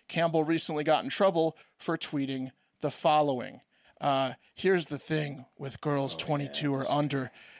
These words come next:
Speaker 1: They smell massively different to a girl of twenty-eight. Girls sixteen to, say, twenty-three have this creamy, buttery, slightly sweet smell that is unbelievably magnetic."
Speaker 2: What was that in
Speaker 1: Uh, John T's
Speaker 2: response
Speaker 1: about
Speaker 2: to?
Speaker 1: fifty.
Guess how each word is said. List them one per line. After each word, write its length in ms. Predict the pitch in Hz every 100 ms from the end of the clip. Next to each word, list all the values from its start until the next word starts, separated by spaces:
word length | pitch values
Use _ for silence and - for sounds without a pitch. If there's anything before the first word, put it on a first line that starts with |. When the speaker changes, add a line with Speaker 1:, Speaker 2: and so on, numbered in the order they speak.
| _
Speaker 1:
They 180 | 151 156
smell 380 | - 165 147 135
massively 760 | 135 143 147 - 139 123 123
different 480 | 120 135 - 120 -
to 180 | 135 123
a 60 |
girl 320 | 117 131 131
of 100 | 120
twenty-eight. 640 | - - 131 127 127 131 - _ - -
Girls 280 | - 190 -
sixteen 600 | - 180 - - 175 156
to, 80 | 143
say, 500 | 139 - 139 135 131 - _ _
twenty-three 600 | - 139 135 - 127 139
have 240 | 151 135 120
this 180 | 110 -
creamy, 560 | - 180 147 120 117 -
buttery, 500 | 139 131 123 117 117 - -
slightly 520 | - - 165 147 123 127
sweet 360 | - 147 135
smell 360 | - 139 131 127
that 160 | 123
is 160 | 113 - -
unbelievably 800 | 165 143 127 127 135 131 123 123
magnetic." 720 | 120 117 113 127 123 117 - - _ -
Speaker 2:
What 120 | 330
was 140 | 370 180
that 160 | 131
in 60 | -
Speaker 1:
Uh, 40 |
John 180 | 185 175
T's 100 | -
Speaker 2:
response 120 | - 156
Speaker 1:
about 120 | 151
Speaker 2:
to? 0 |
Speaker 1:
fifty. 500 | 117 151 147 165 160